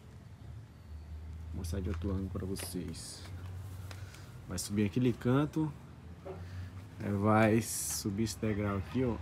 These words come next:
Bem aqui assim vai ser uma lajezinha. Aí daqui, sobe direto pra cá, ó. A outra coisinha também que eu vou mostrar pra vocês é nesses conduíte nosso, ó. Muita gente não sabe o que que é isso aí.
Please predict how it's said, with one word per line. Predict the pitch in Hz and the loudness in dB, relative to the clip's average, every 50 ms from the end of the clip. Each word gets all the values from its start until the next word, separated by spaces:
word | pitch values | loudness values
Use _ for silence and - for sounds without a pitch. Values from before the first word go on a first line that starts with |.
| 95 92 95 | -4 -2 2
Bem | 104 113 131 147 | 6 8 8 8
aqui | 139 147 | 8 8
assim | 131 123 - 147 135 | 6 6 6 6 6
vai | 135 131 | 8 6
ser | - - | 6 6
uma | 131 123 | 6 8
lajezinha. | 127 131 135 147 143 127 123 110 101 92 92 92 - - - - - - - - - - - - - - | 8 8 8 6 6 6 6 6 6 4 2 -2 -6 -8 -12 -12 -12 -12 -12 -10 -10 -10 -10 -10 -2 2
Aí | 123 123 | 4 8
daqui, | 127 143 165 175 - - - 175 190 226 233 - - - - - - - - - - - | 12 12 12 12 10 8 8 10 10 10 8 6 2 -6 -12 -12 -12 -12 -12 -14 -12 -4
sobe | - - 135 143 143 | 0 4 4 6 8
direto | 147 147 143 147 147 147 | 10 10 10 10 8 6
pra | - 165 156 | 4 2 4
cá, | 156 - 123 101 87 | 6 6 6 6 6
ó. | 87 92 - - - - - - - - - - - - - - - - - - - - - - - - - - - - - - - | 4 0 -4 -10 -16 -16 -16 -18 -18 -18 -18 -18 -18 -18 -18 -18 -18 -18 -16 -16 -16 -18 -18 -18 -18 -18 -16 -16 -16 -16 -16 -14 -8
A | - 92 98 | -2 0 2
outra | 104 113 143 - - 165 160 | 4 4 4 6 4 4 4
coisinha | - - 165 151 139 139 143 139 | 8 10 10 10 12 10 10 10
também | 131 135 123 123 131 123 | 10 10 10 10 10 8
que | - 131 | 8 6
eu | 120 | 8
vou | 120 123 123 | 8 10 10
mostrar | 123 127 120 - 123 117 | 10 8 8 6 4 4
pra | 120 117 | 4 4
vocês | 110 101 101 98 - 117 120 139 139 127 120 - - - - - - - 101 | 4 4 4 2 4 4 6 6 6 4 2 0 -6 -8 -10 -8 -6 -6 -4
é | 98 | -2
nesses | 98 101 107 107 - 113 - | 0 0 0 0 0 0 0
conduíte | - - 117 117 117 120 120 117 - 127 | 2 4 6 8 8 8 6 6 2 2
nosso, | 127 110 98 90 - - - | 0 2 0 0 -2 -4 -6
ó. | - - - - - - - - - - - - - - - - - | -8 -8 -10 -10 -10 -8 -8 -8 -8 -8 -8 -8 -8 -8 -8 -4 -2
Muita | 127 123 123 135 135 | 0 2 4 6 6
gente | 131 135 131 127 - | 6 6 4 4 2
não | 131 | 0
sabe | 123 - - 123 123 123 120 | 0 2 2 2 4 2 2
o | - | -2
que | - 120 | -4 -4
que | 113 127 | -2 0
é | 123 | 0
isso | 117 - - | 0 2 2
aí. | 131 113 95 95 | 2 2 2 2